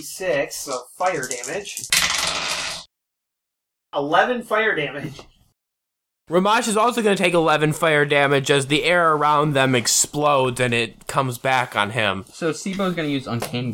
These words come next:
Speaker 3: Dodge.
Speaker 2: Okay.
Speaker 3: Which halves the damage done against him.
Speaker 2: I'm actually gonna say that that's negated because it's not just hitting you, it's also lighting the air around you on fire,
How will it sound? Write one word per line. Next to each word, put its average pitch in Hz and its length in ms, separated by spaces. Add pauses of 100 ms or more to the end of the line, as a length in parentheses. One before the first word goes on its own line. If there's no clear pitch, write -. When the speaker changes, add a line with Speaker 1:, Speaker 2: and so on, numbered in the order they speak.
Speaker 3:
Dodge. 107 760 (240)
Speaker 2:
Okay. 123 340 (100)
Speaker 3:
Which 101 200
halves - 480 (160)
the 110 100
damage 98 400
done 95 140
against 92 400
him. 123 320 (320)
Speaker 2:
I'm 202 180
actually 262 380
gonna 180 240
say 165 400
that 160 220
that's 147 320
negated 135 800 (300)
because 139 840
it's 147 340
not 151 400
just 156 260
hitting 156 280
you, 147 120
it's 147 120
also 143 280
lighting 131 360
the 127 160
air 127 200
around 117 420
you 151 120
on 151 160
fire, 156 480